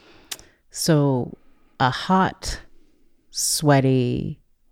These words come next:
like, afternoon sun beating down on you marketplace, and your Oxford, uh, dress shirt is, like, just soaked all the way at the pits and the, and the stain down the back, and you got your comfy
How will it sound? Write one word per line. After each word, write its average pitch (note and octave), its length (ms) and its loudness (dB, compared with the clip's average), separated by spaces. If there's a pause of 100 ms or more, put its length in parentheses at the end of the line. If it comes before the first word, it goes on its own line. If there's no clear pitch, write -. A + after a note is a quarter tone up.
(680)
like, E2+ 260 -6
afternoon C3+ 800 4
sun C#3 500 4
beating C3+ 400 0
down C3 280 2
on C3+ 200 0
you C3+ 200 -2
marketplace, C#3 1000 -2
and C3+ 120 2
your C3+ 200 0 (1080)
Oxford, C#3+ 760 0
uh, B2 480 -2 (120)
dress D#3 240 0
shirt C#3+ 360 0
is, C3 260 -2
like, A2 360 -4
just - 220 -4
soaked - 680 0
all C#3 180 2
the D3 140 0
way C3 200 2
at - 120 -6
the - 80 -18
pits - 500 -2
and A#2 120 -4
the, F#2+ 200 -8
and C3 180 -2
the A#2 60 -8
stain D3+ 380 6
down C#3+ 240 4
the C#3+ 60 0
back, C3 440 -2
and B2+ 100 0
you B2+ 60 -2
got C3 300 -4
your - 60 -12
comfy D3+ 600 -2